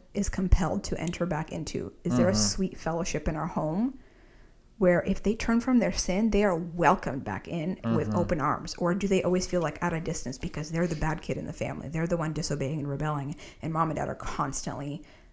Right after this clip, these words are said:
Speaker 1: disciplining them, and they're the bad kid in the family. Like, um, I think that happens a lot,
Speaker 2: Mm-hmm.
Speaker 1: you know?
Speaker 2: Yeah, and I think another component is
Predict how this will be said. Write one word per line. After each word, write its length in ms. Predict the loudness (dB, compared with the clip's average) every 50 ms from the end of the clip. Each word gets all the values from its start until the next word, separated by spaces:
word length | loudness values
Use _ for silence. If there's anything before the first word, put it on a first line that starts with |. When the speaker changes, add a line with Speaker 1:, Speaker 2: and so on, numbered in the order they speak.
| -20 -20 -20 -20 -20 -20 -20 -20 _ _ -16 -10 0
Speaker 1:
disciplining 580 | 2 2 4 4 0 0 0 0 0 0 -2 -2
them, 200 | -4 -2 -2 0
and 80 | 0
they're 100 | 0 0
the 80 | 0 -2
bad 200 | -6 -6 -6 -8
kid 120 | -8 -8
in 60 | -8
the 80 | -8 -8
family. 320 | -6 -6 -8 -8 -10 -8 -4
Like, 260 | -4 -4 -4 -6 -10 -16 -18 -18 -20 -20 -20 -20 -20 -20 -20 -20 -8 0
um, 480 | 2 4 4 4 4 2 -2 -4 -6 -8 -12 -18 -20 -20 -20 -20 -20 -20 -20 -20 -14 -4 -2
I 60 | 0
think 160 | 2 2 2
that 60 | 2 2
happens 320 | 0 0 2 2 2 2
a 40 | 2
lot, 420 | 2 4 4 4 4 2 0 -6 -16 -20 -20 -20 -20 _ _ _ -2
Speaker 2:
Mm-hmm. 360 | 0 0 2 2 2 2 2 2
Speaker 1:
you 120 | 2 2 2
know? 340 | 0 0 -2 -2 -2 -4 -4 -8 -18 -20 -20 -20 -20 -20 -20 -20 -20 -20 -20 -2 4
Speaker 2:
Yeah, 180 | 6 8 8
and 140 | 6 6 2
I 60 | 0
think 320 | 0 2 0 0 0 -2 -8 -18 -20 -20 -20 -6 0
another 300 | 4 4 6 6 6 6
component 720 | 4 0 0 0 2 4 4 4 4 4 2 2 0 -2
is 400 | -2 0 0 0 0 -2 -4 -6